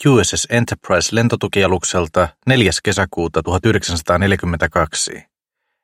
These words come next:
Ensin Japanin laivaston koneet olivat hyökänneet Yhdysvaltain tukikohtaan Midwayn saarella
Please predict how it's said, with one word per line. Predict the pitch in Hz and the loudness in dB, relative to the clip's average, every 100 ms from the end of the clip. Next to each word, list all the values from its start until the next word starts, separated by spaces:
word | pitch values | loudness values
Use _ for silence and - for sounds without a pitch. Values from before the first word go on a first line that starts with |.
| _ - | _ 2
Ensin | 151 123 85 | 2 2 0
Japanin | 92 113 117 98 95 | 0 2 2 2 2
laivaston | 107 90 - 82 78 | 2 2 -4 -6 -6
koneet | - 101 95 90 - | -2 0 2 0 -6
olivat | - 117 107 - | -2 0 0 0
hyökänneet | 127 - 85 82 120 | 0 0 -2 -2 2
Yhdysvaltain | 110 95 - 80 - 82 | 2 0 0 0 0 -2
tukikohtaan | 80 98 101 92 - 87 85 | -2 -6 -2 -2 -2 -4 0
Midwayn | 101 123 85 80 78 | 0 0 0 -2 0
saarella | - 104 92 87 87 | 2 2 2 0 -2